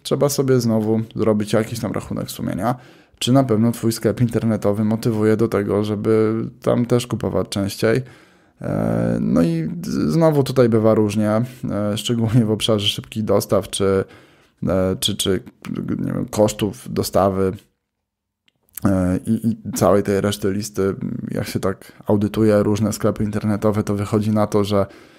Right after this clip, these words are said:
e, ani nie motywują do zakupu w ogóle, a już na pewno nie do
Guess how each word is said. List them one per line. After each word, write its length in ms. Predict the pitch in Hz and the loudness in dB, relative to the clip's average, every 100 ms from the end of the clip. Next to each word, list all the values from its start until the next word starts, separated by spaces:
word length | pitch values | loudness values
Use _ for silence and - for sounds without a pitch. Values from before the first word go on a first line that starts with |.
| _ _ - - 101 | _ _ -12 -6 -2
e, 480 | 101 101 101 98 - | -2 -2 -2 -4 -2
ani 200 | 113 120 | 2 4
nie 100 | 117 | 4
motywują 560 | 110 120 107 110 107 | 2 0 0 4 4
do 360 | 104 107 104 107 113 | 2 2 0 -2 -4
zakupu 380 | 104 104 - 107 | -6 -6 -6 -6
w 160 | 101 107 | -4 2
ogóle, 320 | 127 127 117 | 4 6 6
a 340 | 104 95 95 95 98 | 6 4 2 0 -4
już 220 | 98 - | -6 -4
na 100 | 101 | -4
pewno 260 | 101 98 98 | -4 -4 -4
nie 140 | 95 | -4
do 220 | 95 92 | -4 -4